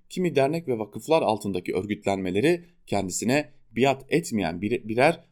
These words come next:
muhalefet odağı olarak görmekte ve onların kendisine biat etmesini, etmeyenlerin de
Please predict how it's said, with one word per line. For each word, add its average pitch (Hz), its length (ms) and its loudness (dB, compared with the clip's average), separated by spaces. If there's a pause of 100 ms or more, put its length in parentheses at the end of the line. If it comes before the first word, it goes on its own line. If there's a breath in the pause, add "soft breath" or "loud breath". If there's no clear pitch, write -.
(120)
muhalefet 127 540 0
odağı 104 300 -2
olarak - 400 -4
görmekte 95 680 -2 (220)
ve 107 240 0 (200)
onların 104 480 0
kendisine 92 640 -4 (240 soft breath)
biat 127 260 4
etmesini, 117 640 -4 (120)
etmeyenlerin 127 720 -2
de 110 220 2